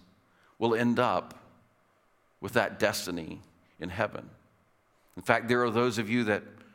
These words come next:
may be listening online or sitting in one of our churches today, and, and you've chosen to not be in a relationship with Jesus Christ. You, you've chosen to be outside of a relationship with Jesus, and that may be because of your experience so far in life.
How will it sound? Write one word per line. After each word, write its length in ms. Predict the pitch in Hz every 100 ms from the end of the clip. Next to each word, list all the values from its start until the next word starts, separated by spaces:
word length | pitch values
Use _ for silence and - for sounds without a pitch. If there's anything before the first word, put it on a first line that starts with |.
| - _
may 140 | - 113
be 140 | 120
listening 360 | 113 120 - 113
online 520 | 104 107 120 120 117
or 180 | 101 90 -
sitting 260 | - 120
in 140 | 117 113
one 140 | 117
of 0 |
our 80 | 107
churches 400 | - 127 127 113
today, 380 | 107 120 117 107
and, 140 | 90 - - - _ _ -
and 160 | 101 107
you've 220 | 151 151
chosen 720 | - 156 151 123 131 117 113 - - - _ _ -
to 120 | 131
not 440 | 123 135 143 120
be 200 | 127 156
in 80 | 147
a 40 | 120
relationship 720 | 113 104 113 113 110 - 98
with 140 | 104
Jesus 380 | 87 104 98 95
Christ. 420 | - 98 87 -
You, 160 | 127 123 - - -
you've 180 | 123
chosen 420 | - 147 147 143 135
to 60 |
be 160 | 127 135
outside 580 | 123 - - 131 139 139
of 80 |
a 20 | 131
relationship 680 | 123 131 127 123 - 120
with 100 | 113
Jesus, 400 | 107 127 117 120
and 180 | 117 107 - - -
that 160 | 143 175
may 160 | 165
be 100 | 143
because 640 | 139 139 - 147 147 135 120
of 160 | 98 - -
your 160 | 123 135
experience 560 | - - - 147 120 -
so 180 | 135
far 380 | - - 135 131
in 120 | 120
life. 460 | 117 117 117 98